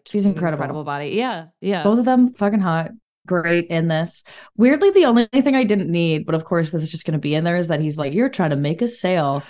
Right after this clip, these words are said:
Speaker 2: Oh,
Speaker 1: And I was
Speaker 2: yeah,
Speaker 1: like,
Speaker 2: I
Speaker 1: "I
Speaker 2: know.
Speaker 1: think she just thinks you're hot." Like, I think we had a better established scenario,
Speaker 2: Yeah.
Speaker 1: which is, like, "She just wants to fuck you in this house, and that's enough." Like,
Speaker 2: Yeah, she's just,
Speaker 1: but, you
Speaker 2: yeah.
Speaker 1: know, it's all right.
Speaker 2: For
Speaker 1: It's
Speaker 2: sure.
Speaker 1: gonna have a little of that camp in it.
Speaker 2: I also loved there was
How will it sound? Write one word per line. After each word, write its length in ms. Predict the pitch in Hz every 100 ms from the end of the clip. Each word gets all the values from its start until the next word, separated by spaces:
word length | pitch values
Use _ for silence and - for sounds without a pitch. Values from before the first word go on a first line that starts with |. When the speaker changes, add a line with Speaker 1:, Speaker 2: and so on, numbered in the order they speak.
| - 202
Speaker 2:
Oh, 160 | 185
Speaker 1:
And 120 | 180
I 80 | 175
was 120 | 180
Speaker 2:
yeah, 40 | 165
Speaker 1:
like, 140 | 185
Speaker 2:
I 40 | 190
Speaker 1:
"I 240 | 190 208
Speaker 2:
know. 40 | 233
Speaker 1:
think 200 | 330 -
she 120 | 440
just 160 | 381 359
thinks 240 | 302 247
you're 100 | 214
hot." 380 | 185 214 147 -
Like, 120 | 170
I 80 | 196
think 200 | 208 254
we 80 | 285
had 100 | 262
a 80 | 208
better 320 | 190 196 214
established 560 | 208 202 180 180 175
scenario, 320 | 202 170 165 156
Speaker 2:
Yeah. 80 |
Speaker 1:
which 100 | 151 156
is, 40 |
like, 140 | 151
"She 200 | - -
just 160 | 190 226
wants 140 | 240
to 100 | 240
fuck 280 | 240 180 180
you 100 | 190
in 80 | 175
this 160 | 160 160
house, 400 | 143 120 - -
and 160 | - 165
that's 240 | 151 151
enough." 360 | 165 147 175 -
Like, 240 | - 175 190
Speaker 2:
Yeah, 600 | 196 196 175 131 135 95
she's 380 | - - 180 -
just, 80 | 165
Speaker 1:
but, 340 | 160 139 - -
you 80 | 185
Speaker 2:
yeah. 60 |
Speaker 1:
know, 280 | 139 - - _ _ _ _ 190
it's 140 | 170
all 100 | 117
right. 260 | 117 - -
Speaker 2:
For 60 | 185
Speaker 1:
It's 100 | 175
Speaker 2:
sure. 80 | 170 202
Speaker 1:
gonna 140 | 180
have 160 | 175 156
a 40 |
little 220 | 151 147
of 80 | 175
that 160 | 131 -
camp 260 | 135 131
in 120 | -
it. 160 | 123 - -
Speaker 2:
I 80 | 269
also 240 | 285 370
loved 340 | 302 254 226 -
there 120 | 214
was 720 | 214 208 - - - - -